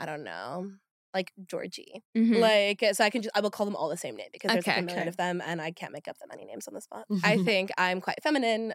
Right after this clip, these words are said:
Speaker 1: Um, I've always been quite feminine, and I'm also very happy to talk about being queer. And I think when you're young and you're in uni and you're just figuring out who you are, 'cause it's, like, you know, such a good time to, like, touch base with,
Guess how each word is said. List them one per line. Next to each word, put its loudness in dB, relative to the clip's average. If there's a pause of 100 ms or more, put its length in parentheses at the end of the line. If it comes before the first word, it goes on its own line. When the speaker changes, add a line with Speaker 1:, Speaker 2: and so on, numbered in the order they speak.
Speaker 1:
Um, 0
I've 0
always 0
been -2
quite -6
feminine, -2 (100)
and -4
I'm -2
also -6
very -14
happy -18
to -16
talk -20
about -14
being -12
queer. -12 (420)
And -2
I 2
think -2
when -4
you're 0
young 0
and -6
you're -6
in -4
uni 0
and -4
you're -2
just -6
figuring -6
out -20
who -8
you -6
are, 2
'cause -4
it's, -8
like, -8
you -10
know, -6
such -10
a -8
good -8
time -12
to, -12
like, -12 (640)
touch -4
base -6
with, -8